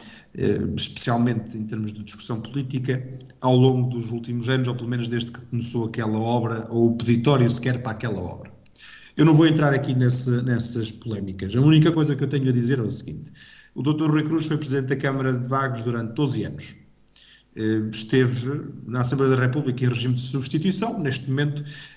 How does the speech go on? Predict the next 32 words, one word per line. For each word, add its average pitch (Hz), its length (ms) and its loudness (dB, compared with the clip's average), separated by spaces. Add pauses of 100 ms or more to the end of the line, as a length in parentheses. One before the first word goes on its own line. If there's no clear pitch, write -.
(120)
eh, 123 340 4
está 127 260 -2
prestes 127 380 0
a - 40 -2
ser 131 100 0
integrado, 127 520 2
eh, 110 800 -6 (140)
como 120 220 2
deputado 117 500 -2
efetivo, 101 480 -6 (760)
eh, 120 640 4 (220)
sendo, 156 320 0
tendo 151 200 4
sido 135 220 0
eleito 151 280 0
nas 127 140 -2
últimas 131 340 -2
eleições. 107 600 -8 (1160)
Acho 143 420 -2
que 123 260 -6
é 117 80 -8
de 113 100 -12
salutar 147 680 -6
termos 123 440 0
vaguenses, 123 680 -2
sejam 156 260 0
eles 139 200 0
de 135 80 -10
que - 60 -14
cor 139 200 -4
política 120 480 -4
sejam, 104 480 -4